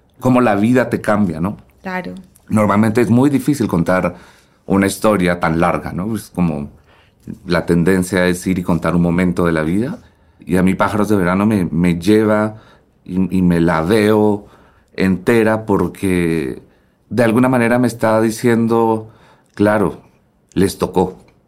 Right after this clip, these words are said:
Speaker 1: les tocó y así fue como reaccionaron ante ese cambio que se les vino encima, ante, esa fue la reacción de estos, de los personajes que estoy viendo y, y, y como público necesitas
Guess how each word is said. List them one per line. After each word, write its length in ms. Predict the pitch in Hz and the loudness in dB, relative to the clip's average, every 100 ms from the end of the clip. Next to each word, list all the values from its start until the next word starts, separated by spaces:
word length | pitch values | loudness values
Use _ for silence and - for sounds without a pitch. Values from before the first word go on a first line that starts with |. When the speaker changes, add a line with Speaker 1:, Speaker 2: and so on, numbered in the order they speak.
| _ _ | _ _
Speaker 1:
les 340 | 92 92 90 - | -2 0 -2 -2
tocó 380 | 92 - 101 120 | -4 0 0 2
y 100 | 117 | 0
así 300 | 92 - 104 | 0 -2 -2
fue 240 | - 95 | 0 -2
como 240 | 101 107 | 0 0
reaccionaron 1000 | 95 87 82 - 85 82 92 92 82 - - _ _ _ _ _ - | 0 -2 -2 -6 -4 -2 0 -2 -4 -10 -16 _ _ _ _ _ -6
ante 340 | 90 85 92 | -4 0 0
ese 260 | 87 90 - | 0 -4 -4
cambio 340 | 104 90 92 | -2 0 0
que 100 | 90 | -2
se 120 | 87 | -4
les 160 | 82 78 | -4 -2
vino 160 | 80 78 | -2 -4
encima, 340 | 78 85 78 | -6 -10 -8
ante, 560 | 82 85 82 82 85 - _ _ _ _ | -10 -8 -8 -8 -10 -16 _ _ _ _
esa 240 | 101 98 95 | 0 2 -2
fue 160 | 95 | 0
la 100 | 92 | 0
reacción 420 | 92 87 - 87 | 0 -2 -2 -2
de 80 | 87 | 0
estos, 520 | 85 - 87 - - _ _ _ _ _ _ | -2 -4 -6 -10 -20 _ _ _ _ _ _
de 100 | 95 | 0
los 140 | 87 | 0
personajes 560 | - - - 82 90 - | -2 -4 -2 -4 -4 -8
que 80 | 87 | -8
estoy 200 | - 87 | -2 0
viendo 300 | 92 92 104 | 0 0 0
y, 140 | 95 | 0
y, 500 | 90 87 82 73 - - _ _ _ _ _ - | -2 -4 -4 -8 -12 -18 _ _ _ _ _ -6
y 100 | 113 | -2
como 320 | 107 110 110 | 0 0 2
público 500 | 123 120 127 131 127 | 0 2 0 0 0
necesitas 1300 | 117 104 - 92 - - 107 107 117 117 - - | 2 0 -2 -4 -4 -2 -2 0 -2 -4 -10 -20